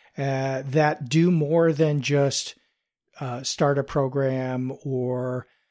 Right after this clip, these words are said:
paste some, some text you've predefined, uh, you can use programs like AutoKey, uh, that has a lot of functionality. You can, uh, not only predefine phrases or entire, uh, paragraphs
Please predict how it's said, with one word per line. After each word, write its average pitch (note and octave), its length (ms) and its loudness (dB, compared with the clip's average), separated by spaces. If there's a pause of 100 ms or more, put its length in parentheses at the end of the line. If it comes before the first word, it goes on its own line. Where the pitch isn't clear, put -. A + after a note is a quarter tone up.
(180)
paste C#3 440 -2
some, B2+ 680 -4
some C3+ 240 -6
text - 440 -6
you've B2 180 -8
predefined, B2+ 720 -6 (440)
uh, A2+ 240 -10
you C#3 180 -6
can C#3+ 200 -4
use C#3+ 440 -2 (340)
programs C3+ 540 -2
like B2 300 -6
AutoKey, F3+ 1080 -2 (480)
uh, A#2+ 300 -6
that B2+ 460 -6 (240)
has B2+ 200 -4
a A#2+ 60 -4
lot C3+ 380 4
of C#3+ 120 0
functionality. A2+ 680 -8
You A#2+ 160 -10
can, A#2 220 -12 (240)
uh, A#2+ 140 -6
not C3 280 -4
only B2+ 520 -4 (240)
predefine C3 640 -2
phrases C3 920 -4
or C3+ 220 -2
entire, B2 760 -4 (220)
uh, A2+ 160 -10
paragraphs C3 960 -2